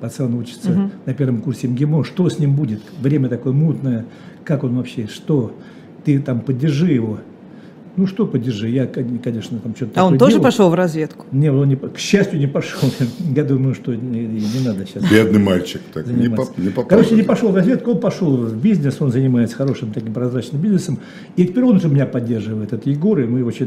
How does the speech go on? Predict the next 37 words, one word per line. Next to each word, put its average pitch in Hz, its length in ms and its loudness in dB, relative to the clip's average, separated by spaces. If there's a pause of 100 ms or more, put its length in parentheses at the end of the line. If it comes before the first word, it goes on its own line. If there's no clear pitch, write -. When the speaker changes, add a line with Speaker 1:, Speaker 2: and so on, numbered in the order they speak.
Speaker 1:
э, 113 200 -2
вместе 120 420 -2
вот 107 100 -6
эту 110 140 -8
книжку 170 280 -2
делали, 123 280 0
он 110 140 -2
помогал 113 380 -2
мне 117 180 -6 (400)
под-, 113 140 -10
подобрать 117 340 -6
фотографии. 143 640 -2 (340)
Ну 175 80 4
вот, 135 160 2
а 156 60 0
с 123 40 0
Борисом 226 380 2
Александровичем 185 520 2
м, 196 120 -2
эти, 156 320 0
эти 180 140 0
были 165 260 0
такие 165 260 0
вот 139 120 0
непростые 160 400 -2
отношения. 170 640 0 (960)
Э, 151 360 0
почему 226 260 4
непростые? 160 460 0
Потому 175 300 0
что, 185 160 0
во-первых, 214 300 0
он 185 100 4
был 175 120 0
человек, - 260 -2
конечно, 165 340 0
очень 156 360 0